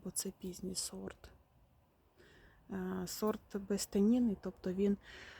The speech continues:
не в'яже у твердому стані.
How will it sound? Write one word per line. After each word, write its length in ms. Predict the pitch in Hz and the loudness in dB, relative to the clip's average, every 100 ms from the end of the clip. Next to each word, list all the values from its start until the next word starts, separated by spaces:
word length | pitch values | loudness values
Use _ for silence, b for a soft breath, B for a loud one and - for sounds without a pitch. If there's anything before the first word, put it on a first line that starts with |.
| B - | B 0
не 200 | 196 196 | 4 4
в'яже 680 | 185 190 196 202 196 196 196 - | 4 2 2 2 2 2 0 -4
у 300 | 185 185 185 | -2 4 2
твердому 500 | - - 175 180 175 | 2 -4 2 4 4
стані. 480 | - - 160 160 | 2 0 -2 -2